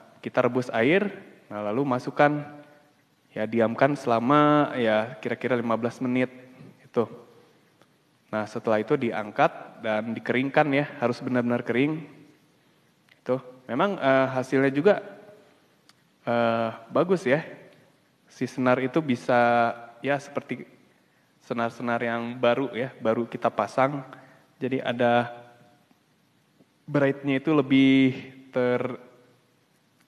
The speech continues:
ya lebih terdengar gitu ya daripada,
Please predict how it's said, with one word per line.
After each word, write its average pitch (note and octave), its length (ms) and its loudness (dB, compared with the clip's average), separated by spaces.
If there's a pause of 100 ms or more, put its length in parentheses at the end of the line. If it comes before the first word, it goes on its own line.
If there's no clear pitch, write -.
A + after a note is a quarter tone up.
(120)
ya C3+ 160 4
lebih B2+ 640 0 (720)
terdengar C3+ 560 -2
gitu B2 240 -2
ya B2+ 80 -2
daripada, A#2+ 560 0